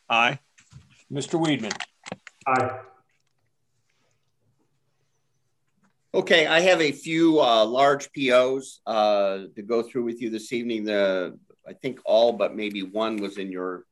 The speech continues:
Speaker 4: when, in your packet. Um, and one, one of them that was in the packet has been removed because, uh,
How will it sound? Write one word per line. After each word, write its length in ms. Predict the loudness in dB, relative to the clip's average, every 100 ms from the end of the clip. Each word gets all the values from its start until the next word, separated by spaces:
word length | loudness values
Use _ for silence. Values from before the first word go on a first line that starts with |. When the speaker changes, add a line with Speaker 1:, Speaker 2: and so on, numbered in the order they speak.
| _
Speaker 4:
when, 300 | -12 -12 -10
in 160 | -10 -10
your 140 | -10
packet. 560 | -2 -2 -2 -4 -8 _ _ -20 -20 -20 -6
Um, 760 | 0 2 2 2 0 -2 -8 -18 _ _ _ _ _ _
and 220 | -10 -6
one, 480 | 0 2 2 -2 -4 -6
one 260 | 0 2 2
of 160 | 2
them 220 | 0 2
that 100 | 0
was 160 | -2 -2
in 120 | -2
the 80 | -2
packet 360 | 0 0 0 -6
has 140 | -8
been 240 | -8 -6
removed 640 | -6 -4 0 0 0 -4 -8 -14
because, 480 | -4 -2 -2 -2
uh, 260 | 0 0